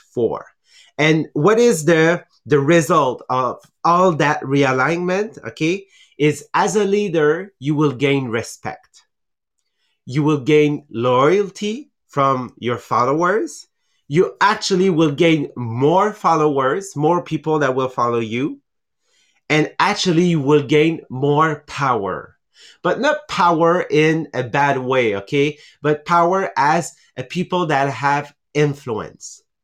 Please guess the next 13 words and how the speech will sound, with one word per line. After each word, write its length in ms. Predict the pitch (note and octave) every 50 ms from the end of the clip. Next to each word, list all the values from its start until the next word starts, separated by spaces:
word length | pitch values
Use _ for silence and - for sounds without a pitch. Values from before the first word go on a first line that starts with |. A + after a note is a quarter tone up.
| _ _ _ _ _ _
So, 400 | - - C#3 B2+ A2 E2+ - _ _ _ _ _ _ - - _ _ -
respect, 680 | F#2+ A2+ C#3 C#3 - - - G3 F#3+ - - - - _ _ _ _
loyalty, 840 | - A#2+ C3+ C#3+ D3 D3+ E3 E3 D3 - - F3 F3 F3+ F3 _ _ _ _
follower, 880 | _ - - E3+ D#3 D3+ D3+ D3+ D3 C#3+ C#3+ C#3+ C#3+ D3 D3 - _ _ _ _ -
and 220 | C#3 C#3 C#3 C3+
power. 560 | - - B2+ A#2+ A#2 G#2+ G2 E2+ B1+ - - _ _ _ _ _ _ -
You 140 | C3 D#3
will 200 | D3+ D3 E3+ D#3+
gain 340 | D3 D#3+ E3 D#3+ E3 D#3 - _ -
all 320 | F3 G#3 A3 A3 G#3+ G3+
that 420 | D#3+ C#3 E3+ E3 D#3+ C#3+ - - A#2+
because 380 | C3+ B2+ - D#3 D3+ C#3+ B2+
now 520 | C#3+ D#3+ D#3 D3 D3 E3 G3 A3+ A3+ G#3+